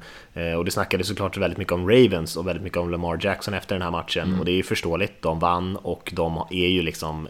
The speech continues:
Speaker 1: eh, N F Ls stora story i år, kan man väl säga, tillsammans med forty-niners. Men vilket av dem som helst av de här två lagen kunde ha vunnit den här matchen. De var väldigt
Speaker 2: Ja.
Speaker 1: jämna, tycker jag. Eh, passningsspelet inte så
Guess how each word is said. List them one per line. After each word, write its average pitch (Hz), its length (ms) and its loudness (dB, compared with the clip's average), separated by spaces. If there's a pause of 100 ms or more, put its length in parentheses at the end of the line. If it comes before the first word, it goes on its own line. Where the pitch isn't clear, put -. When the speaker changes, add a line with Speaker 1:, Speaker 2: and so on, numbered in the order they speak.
Speaker 1:
eh, 76 480 -8
N 82 100 -6
F 80 120 -10
Ls - 340 -6
stora 80 360 -4
story 120 580 8
i 95 40 4
år, 87 140 2
kan 87 120 -4
man 85 80 -2
väl 85 60 -2
säga, 85 300 0 (240)
tillsammans 131 560 4
med 95 80 -4
forty-niners. 82 480 -2
Men 87 200 -4 (260)
vilket 123 360 2
av 92 120 4
dem 87 240 -4
som - 160 -8
helst 107 220 0
av 110 40 2
de 85 100 -2
här 80 80 -8
två 85 160 -2
lagen 80 300 -2
kunde 80 200 -4
ha 80 60 -2
vunnit 82 240 -4
den 85 100 -6
här 80 60 -6
matchen. 80 380 -6
De 82 120 -2
var 78 160 0
väldigt 90 500 0
Speaker 2:
Ja. 95 80 2
Speaker 1:
jämna, 90 260 -2
tycker 80 220 -6
jag. 82 120 -4 (300)
Eh, 85 140 -4
passningsspelet 98 720 0
inte 95 440 -4
så 87 260 -2